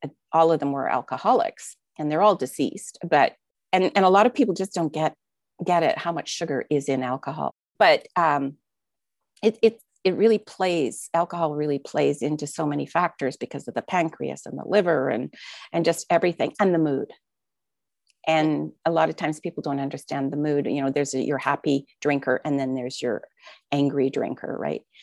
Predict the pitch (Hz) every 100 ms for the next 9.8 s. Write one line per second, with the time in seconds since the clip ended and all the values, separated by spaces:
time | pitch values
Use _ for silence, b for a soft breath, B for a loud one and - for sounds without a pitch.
0 | b - 226 190 190 185 185 196 202 196
1 | 165 - - 151 - 180 170 151 143 -
2 | - - _ _ - 160 156 - - 147
3 | 143 139 139 139 151 147 143 143 143 -
4 | 147 139 147 151 147 147 143 156 - 151
5 | b b b b b - 147 143 143 143
6 | 151 160 _ _ _ _ _ 180 160 -
7 | 160 - - 165 180 180 139 151 170 156
8 | 143 135 - 139 139 143 143 160 151 147
9 | 147 151 151 160 160 147 147